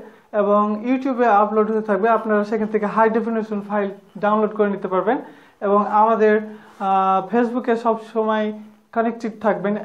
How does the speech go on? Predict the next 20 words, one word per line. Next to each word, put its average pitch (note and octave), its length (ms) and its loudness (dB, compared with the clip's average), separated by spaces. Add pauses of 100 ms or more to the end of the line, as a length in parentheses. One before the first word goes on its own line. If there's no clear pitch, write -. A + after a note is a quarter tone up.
(120)
অ্যাক্টিভ G#3+ 280 -4 (140)
থাকবেন। G3 300 2 (480)
আমাদের G#3 280 2 (140)
Facebook-এ A3 440 0 (300)
আমাকে G#3 280 -2
পেতে B3 280 2
হলে G#3+ 180 2 (1300)
Facebook, A3 480 2 (360)
এফ A3 80 2 (140)
বি, G#3+ 140 2 (1000)
এন D#4+ 100 -2 (260)
এ - 20 0 (340)
এস G#3+ 120 2 (300)
আই G#3 100 -2 (260)
আর G3+ 100 -2 (240)
এস B3+ 140 -2 (280)
সি A#3 160 -8 (240)
এল A3 100 0 (180)
ইউ G#3 100 0 (160)
বি, G3 120 -4